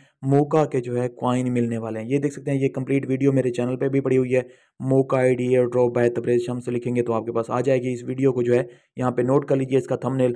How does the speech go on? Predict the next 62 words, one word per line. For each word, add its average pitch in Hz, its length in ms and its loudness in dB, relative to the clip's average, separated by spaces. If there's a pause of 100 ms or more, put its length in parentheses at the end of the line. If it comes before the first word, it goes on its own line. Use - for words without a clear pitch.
आप 120 160 -2
ये 127 100 2
वीडियो 127 220 0
जाके 123 280 0
जो 123 140 0
है 123 80 4
YouTube 127 380 -2
पे 127 60 -4
मेरे 123 200 0
देखेंगे 139 440 0 (340)
और 139 520 2
इसी 170 260 0
मतलब 131 440 0
जो 127 240 0
चैनल 123 300 0
पे 123 100 0
आप 120 140 2
वीडियो 123 180 2
ये 120 160 2
देख 120 200 2
रहे 123 100 -4
हैं, 123 100 -4
इसी 123 160 -6
पे 120 120 -2
पड़ी 113 160 -4
हुई 110 140 -4
है। 110 140 -8 (260)
और 131 100 -4
यहाँ 139 240 2
पे 147 100 -2
जो 131 120 -2
है 131 140 0
मेरे 131 220 -2
Telegram 123 400 0
चैनल 127 260 -4
में 127 120 -4
आज 135 200 2
भी 135 120 -2
लिंक 135 240 -2
आपको 120 240 -2
वैसे 120 200 0
प्रोवाइड 123 300 0
कर 127 120 0
दूंगा, 135 220 0
इसी 131 120 -2
तरह 127 180 -4
जैसे 127 280 -4
मैं 127 120 -4
थंबनेल 135 340 -2
डालता 127 320 -2
हूँ 123 60 -4
उसके 123 180 -8
नीचे 123 300 -4 (320)
लिंक 139 240 -2
भी 131 120 -2
ये 127 100 2
प्रोवाइड 117 360 0
कर 113 140 -4
देता 110 260 -4
होता 110 200 -8
हूँ। 107 80 -12 (300)
तो 147 220 2